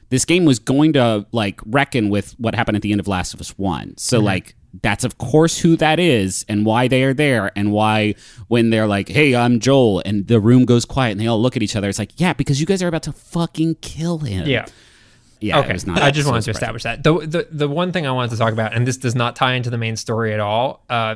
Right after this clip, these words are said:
Speaker 2: Plant texted me about it, and I thought it was, it's worth mentioning, 'cause I actually found it good, but I also appreciate that it was a little ham-fisted.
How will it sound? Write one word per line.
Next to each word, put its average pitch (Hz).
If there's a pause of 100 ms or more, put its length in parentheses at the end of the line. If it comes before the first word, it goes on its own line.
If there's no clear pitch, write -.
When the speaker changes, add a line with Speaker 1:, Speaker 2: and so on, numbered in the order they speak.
(200)
Speaker 2:
Plant 196
texted -
me 117
about 104
it, 107
and 113
I 113
thought 139
it 120
was, 110 (140)
it's 175
worth 190
mentioning, 120 (460)
'cause 139 (100)
I 294 (280)
actually 160
found 139
it 123 (600)
good, 190
but 127
I 123
also 117
appreciate 113
that 110
it 110
was 113
a 117
little 107
ham-fisted. 110